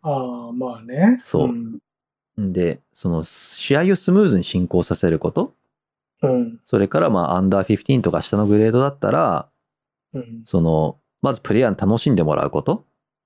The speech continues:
Speaker 1: はい。
Speaker 2: うん。とか、まあ、クリケットを続けてもらうこととか、もろもろあるけども、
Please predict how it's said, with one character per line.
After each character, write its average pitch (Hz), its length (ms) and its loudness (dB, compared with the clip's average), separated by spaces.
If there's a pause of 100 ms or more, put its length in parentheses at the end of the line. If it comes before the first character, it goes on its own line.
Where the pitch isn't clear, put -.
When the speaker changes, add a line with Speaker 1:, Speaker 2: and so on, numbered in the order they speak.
(360)
Speaker 1:
は 143 300 0
い。 - 60 -20 (180)
Speaker 2:
う - 40 -2
ん。 80 240 -4 (840)
と 135 140 -2
か、 175 260 0
ま 90 100 0
あ、 - 20 -6
ク 113 100 0
リ 107 60 0
ケ - 80 0
ッ - 40 -4
ト - 120 -2
を - 20 -6
続 - 160 0
け 117 80 2
て 127 80 0
も 127 140 2
ら 123 80 2
う 120 40 0
こ 127 100 0
と 104 100 2
と 85 60 0
か、 76 120 -2
も 87 120 2
ろ 110 80 2
も 107 120 2
ろ 92 80 2
あ 113 80 4
る 98 60 0
け 80 120 0
ど 76 100 0
も、 80 380 0